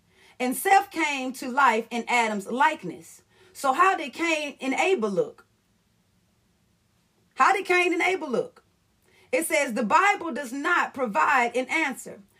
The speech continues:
From Genesis four one, "And she bore Cain, saying, 'I have gotten a man with the help of the Lord.' And again, she bore his brother Abel." In Genesis five three, it states, "When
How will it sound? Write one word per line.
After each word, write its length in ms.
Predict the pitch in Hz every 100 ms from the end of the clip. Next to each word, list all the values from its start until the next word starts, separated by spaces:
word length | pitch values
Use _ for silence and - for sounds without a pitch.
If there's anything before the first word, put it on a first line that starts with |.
| _ _
From 220 | - 285
Genesis 520 | 196 403 381 370 302 -
four 400 | - 359 359 277
one, 560 | 233 339 359 202 233 233 _ _ -
"And 240 | 294 277 -
she 240 | - 359
bore 340 | 220 277 247 240
Cain, 580 | 320 370 269 208 214
saying, 580 | 214 269 240 208 208 247 - _ _ -
'I 160 | 254 285
have 260 | 285 240
gotten 360 | 208 339 330 330
a 140 | 277
man 560 | 269 302 330 247 214 226
with 200 | 254 254
the 140 | 240
help 380 | 233 339 285 -
of 160 | 240 196
the 100 | 254
Lord.' 460 | 294 254 156 139 - -
And 180 | 254 254
again, 540 | 208 320 311 208 208
she 240 | - 277
bore 400 | 226 247 226 214 208
his 180 | 262 220
brother 480 | 196 262 180 170 - -
Abel." 460 | 240 196 165 147 - _ - - -
In 180 | 247 226
Genesis 460 | 330 330 - 277 -
five 420 | 302 269 226 202
three, 340 | 370 440 370 -
it 140 | 233
states, 560 | - 220 208 254 - - _ - -
"When 240 | 240 262